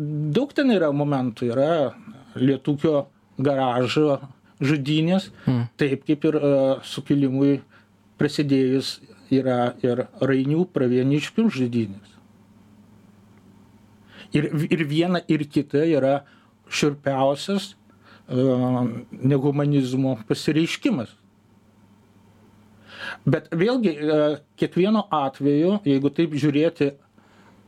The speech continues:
Speaker 1: analitiškai į tuos procesus, nu, viskam galima rasti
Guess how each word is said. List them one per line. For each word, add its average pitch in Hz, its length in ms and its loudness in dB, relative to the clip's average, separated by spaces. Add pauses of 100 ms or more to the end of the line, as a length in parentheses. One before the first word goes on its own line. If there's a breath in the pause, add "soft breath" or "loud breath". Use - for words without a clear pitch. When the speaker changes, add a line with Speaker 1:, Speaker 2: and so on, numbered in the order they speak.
(360)
Speaker 1:
analitiškai 165 800 0 (160)
į 127 120 -2
tuos 139 260 -2
procesus, 135 580 -6
nu, 165 220 0
viskam 139 840 -4
galima 139 600 0
rasti 135 380 -4